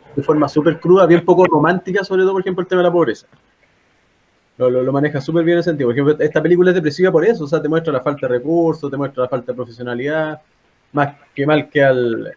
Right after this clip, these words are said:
el, el, el policía nuevo que llega, el que más le interesa resolver el caso de verdad que a los que viven antiguamente en el sector. O sea, llega un compadre de Seúl, que es la, Seúl me parece que es la capital.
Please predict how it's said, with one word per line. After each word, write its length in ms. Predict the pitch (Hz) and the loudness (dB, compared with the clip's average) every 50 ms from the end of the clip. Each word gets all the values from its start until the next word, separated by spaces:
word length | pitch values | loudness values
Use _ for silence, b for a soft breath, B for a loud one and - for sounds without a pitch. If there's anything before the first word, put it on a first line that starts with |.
| _ | _
el, 180 | - 131 123 110 | -12 -10 -10 -8
el, 200 | 113 120 127 117 | -8 -8 -6 -6
el 100 | 123 123 | -6 -6
policía 400 | - - 131 131 123 - 160 156 | -4 -4 -4 -4 -4 -2 0 2
nuevo 200 | 143 143 156 151 | 2 4 2 2
que 120 | 143 143 135 | 2 2 2
llega, 280 | 143 160 165 175 175 | 4 4 4 4 4
el 140 | 175 165 165 | 4 2 2
que 80 | 170 165 | 0 0
más 140 | 165 170 170 | 2 2 2
le 80 | 170 165 | 2 0
interesa 420 | 165 165 170 165 180 170 175 175 | 0 0 0 0 0 2 2 2
resolver 460 | 170 170 165 170 160 160 151 175 165 | 2 2 2 2 -2 0 2 2 0
el 120 | 165 160 160 | 0 0 0
caso 240 | 185 175 175 - 165 | 0 0 0 2 0
de 80 | 170 | 2
verdad 440 | 165 160 151 139 156 175 185 196 190 | 4 4 2 4 2 2 2 2 0
que 80 | 190 165 | -2 -2
a 40 | 156 | -4
los 100 | 151 151 | -4 -4
que 140 | - 151 | -6 -10
viven 440 | 147 175 185 175 175 180 180 180 165 - | -8 -6 -6 -6 -6 -6 -8 -8 -12 -14
antiguamente 560 | 151 143 - - 175 175 170 180 185 180 - | -16 -14 -8 -4 -4 -2 -2 -2 -4 -4 -2
en 60 | 170 | -4
el 60 | 170 165 | -4 -4
sector. 360 | - 165 _ - 196 139 - - | -6 -10 _ -6 -8 -8 -8 -12
O 80 | - | -12
sea, 140 | - 131 127 | -6 -4 -4
llega 160 | 131 131 131 135 | -4 -4 -6 -8
un 60 | 131 | -10
compadre 440 | - 135 120 _ - 147 139 139 135 | -12 -16 -16 _ -6 -6 -4 -4 -6
de 100 | 131 123 | -6 -8
Seúl, 320 | - - 123 135 156 160 | -10 -8 -6 -6 -6 -6
que 80 | 160 160 | -6 -6
es 60 | 147 | -6
la, 300 | 143 143 139 139 135 127 - | -4 -4 -4 -4 -6 -8 -10
Seúl 200 | - 113 123 147 | -8 -8 -8 -6
me 60 | 156 | -6
parece 180 | 165 170 - | -8 -8 -6
que 60 | 180 180 | -4 -4
es 40 | |
la 60 | 180 190 | -4 -4
capital. 300 | 190 190 196 233 285 | -4 -6 -6 -8 -12